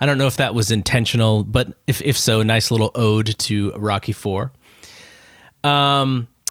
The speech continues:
and there is a scene that I'm not even sure got filmed, but there's a YouTube video out there where they show Rocky and Drago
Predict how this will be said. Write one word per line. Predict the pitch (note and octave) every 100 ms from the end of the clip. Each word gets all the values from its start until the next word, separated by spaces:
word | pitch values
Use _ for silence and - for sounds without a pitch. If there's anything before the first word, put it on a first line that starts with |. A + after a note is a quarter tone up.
| - -
and | C3
there | A#2+ F#3 A3
is | A#3 E3+ E3+ E3 C#3+ C#3
a | C3+
scene | - - E3 D#3+ A2 F2+ F#2 G2 - _ _
that | - B2
I'm | F3+ C4+
not | F#4+ F4
even | B3+ D#3+
sure | B2+ - C#3+
got | A#2 A2+ G#2+ - _
filmed, | - - - C3+ A2 F2 E2 - - - _ _ _ _ -
but | G#2+ C#3 C#3
there's | D#3+ F3+ D#3
a | C#3
YouTube | C3 G#3 - C#3
video | A2 A2+ G#2+ G#2
out | G2+ G2+ -
there | G#2 G2 F#2+
where | F#2 G#2 G#2
they | G#2+ G2+
show | - - A2 G2+ G2 F#2+ F#2+ - - _ _
Rocky | - A2 B2+ C#3 C3+ B2 A#2 A2 G#2+ G#2+ _ _ _ -
and | A#2 A2 G#2+
Drago | G2+ A#2+ C3 E3 G#3 G#3 A2+ F2+ D#2+ D#2+ A2+